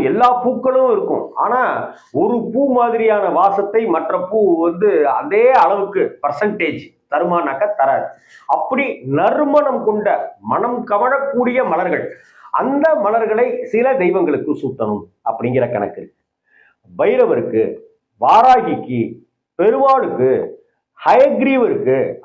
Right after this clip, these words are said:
அப்படின்னு ஒவ்வொரு தெய்வங்களுக்கும் உரிய மலர்களை நாம சூட்டினால் அந்த தெய்வ சக்தியும் தெய்வத்தினுடைய சாநித்தியமும்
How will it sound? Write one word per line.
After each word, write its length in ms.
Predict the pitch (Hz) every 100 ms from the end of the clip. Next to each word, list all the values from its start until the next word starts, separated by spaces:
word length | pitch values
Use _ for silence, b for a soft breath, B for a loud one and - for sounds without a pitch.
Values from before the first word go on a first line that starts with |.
| 117
அப்படின்னு 480 | 123 160 135 104 107 117 113 b b - 147
ஒவ்வொரு 500 | - - 349 349 330 262 156
தெய்வங்களுக்கும் 720 | 226 240 214 139 - 165 185 160 151
உரிய 320 | 240 247 262 262 233
மலர்களை 520 | 175 240 226 226 233 233 - 151
நாம 300 | 151 156 185 - - -
சூட்டினால் 720 | 214 214 175 127 107 113 113 - _ b b b 131
அந்த 280 | 202 220 202 - - 120
தெய்வ 380 | 185 247 240 254 226 - -
சக்தியும் 580 | 175 180 196 185 160 143 147 b b b
தெய்வத்தினுடைய 720 | - 196 285 294 247 208 180 180 - - -
சாநித்தியமும் 840 | 131 180 202 170 131 120 107 107